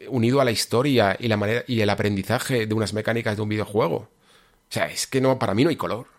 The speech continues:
sinceramente, no hay color. Para mí Sifu, Tunic, incluso lo que he visto de Neon White, y mira que he jugado poco, pero que es que es un frenetismo brutal y que es puro videojuego, para mí estos tres están por encima. Eh, como digo, Cult of the Lamb, lamentablemente no lo puedo jugar, no puedo jugar todo,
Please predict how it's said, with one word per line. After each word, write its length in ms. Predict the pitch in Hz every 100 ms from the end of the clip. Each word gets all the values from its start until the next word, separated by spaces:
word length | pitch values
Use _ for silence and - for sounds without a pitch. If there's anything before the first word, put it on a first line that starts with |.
| _ _ _
sinceramente, 560 | - 107 104 85 76 - _
no 100 | 117
hay 80 | 110
color. 300 | 98 85 - - -
Para 160 | 113
mí 120 | 120
Sifu, 440 | 117 180 127 - - _ _ _
Tunic, 400 | - 151 107 190 -
incluso 380 | 110 101 98
lo 80 | 104
que 80 | 104
he 40 |
visto 260 | 123 135 151
de 80 | 131
Neon 180 | 123 117
White, 260 | 110 104
y 40 | 101
mira 100 | 113
que 60 |
he 40 | 113
jugado 240 | 110 98
poco, 440 | 92 107 139 175 - - - - - -
pero 160 | 98
que 80 | 95
es 140 | 95
que 80 | -
es 160 | 113 -
un 80 | 110
frenetismo 580 | 113 104 98 107 113
brutal 520 | 101 98 95 113 104 -
y 100 | 110
que 440 | 104 98 101 101 -
es 320 | 117 110 - _ -
puro 240 | 147 135
videojuego, 560 | 101 95 113 123 151 151 - - - - - _ _ _ -
para 160 | 113
mí 60 | 101
estos 220 | 98 -
tres 160 | 110 113
están 200 | 117 110
por 120 | 101
encima. 360 | 80 95 87 - _ - - -
Eh, 380 | 120 107 104 104
como 160 | 104 107
digo, 180 | 101
Cult 180 | - 107
of 100 | 110
the 60 | 104
Lamb, 200 | 110 131
lamentablemente 540 | 104 101 107 117 117 123
no 120 | 120
lo 80 | 110
puedo 180 | 107
jugar, 320 | 92 90 - -
no 60 |
puedo 160 | 87 107
jugar 200 | 104 95
todo, 260 | 101 139